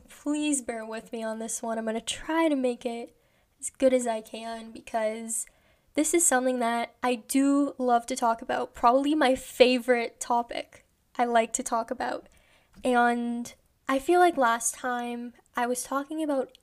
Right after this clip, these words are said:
arrogance. I was talking about, it was very much this, like, masculine, like, revenge type, you know, go and do it, and very Tony Robbins, very Tony Robbins. But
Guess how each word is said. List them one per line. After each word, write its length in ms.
arrogance. 760
I 80
was 160
talking 440
about, 600
it 40
was 120
very 260
much 520
this, 220
like, 460
masculine, 1400
like, 300
revenge 960
type, 500
you 80
know, 280
go 480
and 220
do 340
it, 360
and 160
very 340
Tony 320
Robbins, 680
very 400
Tony 320
Robbins. 480
But 420